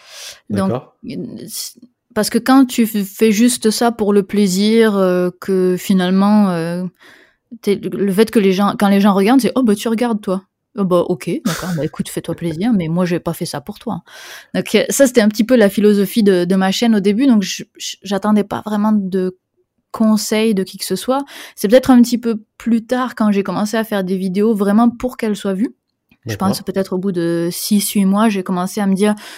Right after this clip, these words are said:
Speaker 1: Ok, non, ce que je fais, je pense que ça, ça peut être regardable. Et j'aimerais bien que les gens regardent. » Et, euh, qu'est-ce que je me serais donné comme conseil ? Laisse-toi, laisse-toi le temps.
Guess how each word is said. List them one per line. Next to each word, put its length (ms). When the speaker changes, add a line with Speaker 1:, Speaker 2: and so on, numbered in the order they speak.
Speaker 1:
Ok, 160
non, 160
ce 240
que 140
je 140
fais, 120
je 120
pense 220
que 120
ça, 480
ça 220
peut 240
être 260
regardable. 600
Et 220
j'aimerais 280
bien 180
que 80
les 120
gens 120
regardent. » 520
Et, 480
euh, 160
qu'est-ce 180
que 100
je 60
me 100
serais 180
donné 240
comme 180
conseil ? 340
Laisse-toi, 400
laisse-toi 380
le 60
temps. 200